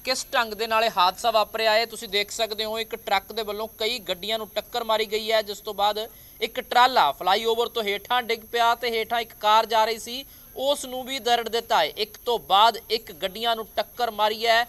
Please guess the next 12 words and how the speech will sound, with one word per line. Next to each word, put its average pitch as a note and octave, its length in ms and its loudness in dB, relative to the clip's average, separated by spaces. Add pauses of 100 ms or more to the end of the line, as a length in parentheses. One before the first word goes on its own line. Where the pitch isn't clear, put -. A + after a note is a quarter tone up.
(360)
ਬੇਹੱਦ A3+ 440 4
ਭਿਆਨਕ G3+ 520 -2
ਹਾਦਸਾ G3 380 2
ਹੋਇਆ A3 240 2
ਹੈ A#3 140 2 (360)
ਤੇ A#3+ 160 2 (480)
ਹਾਦਸੇ A3 520 4
ਤੋਂ C4 160 -4
ਬਾਅਦ A3 360 4 (100)
ਕਈ C4 160 0
ਗੱਡੀਆਂ A3 340 -4
ਨੂੰ A3+ 120 -10